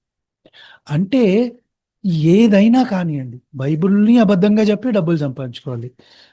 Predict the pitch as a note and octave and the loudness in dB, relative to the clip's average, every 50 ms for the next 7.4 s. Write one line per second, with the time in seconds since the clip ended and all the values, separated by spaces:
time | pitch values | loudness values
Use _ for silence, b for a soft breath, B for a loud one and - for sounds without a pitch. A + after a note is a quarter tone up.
0 | b b - - E3 E3+ F#3+ G#3 G#3+ G3+ G#3 F#3 F#3+ F#3+ F#3+ G3 G#3 G3+ G3+ F3 | b b -6 -2 0 2 2 2 2 2 0 2 2 2 2 2 0 0 -2 -4
1 | - F#3 - E3 D3+ C#3 C3 B2+ A#2 B2 B2+ - _ _ - C#3+ D3 D#3+ D#3+ F#3+ | -4 -4 -4 -4 -4 -4 -4 -6 -8 -10 -12 -16 _ _ -4 -2 -2 0 2 2
2 | G#3 G#3+ G#3+ G#3+ G#3+ G#3+ G3+ G3+ G3 G3 F#3 G3 F#3 A#3+ A#3+ G3+ F#3+ D#3+ E3+ E3+ | 2 4 4 2 2 2 2 2 0 0 0 0 -2 -2 -2 -2 0 0 0 -2
3 | D3+ D3+ C#3 B2+ C3+ C3+ B2+ A#2+ - - C#3 A#2+ B2 C#3 _ b b b b b | -2 -4 -6 -6 -8 -10 -10 -12 -12 -12 -12 -12 -12 -12 _ b b b b b
4 | b _ - - C#3 D3+ E3 - A3+ G#3 B3 B3+ B3+ C4 C4+ A#3+ B3+ A#3 G#3 A#3+ | b _ -14 -8 -8 -8 -6 -4 -6 -2 -2 -4 -2 -2 0 2 2 2 2 2
5 | A#3 A3 - - G#3+ F#3 D#3+ D#3+ C3+ A#2+ A2+ - _ _ _ _ _ _ _ _ | 0 0 0 -2 -4 -2 -2 -2 -6 -6 -8 -14 _ _ _ _ _ _ _ _
6 | _ _ _ _ _ _ _ _ _ _ _ b b b b b b b - - | _ _ _ _ _ _ _ _ _ _ _ b b b b b b b -8 -2
7 | F#3 G#3 A3+ G3+ F3 G3 A3 | 2 2 4 4 4 2 0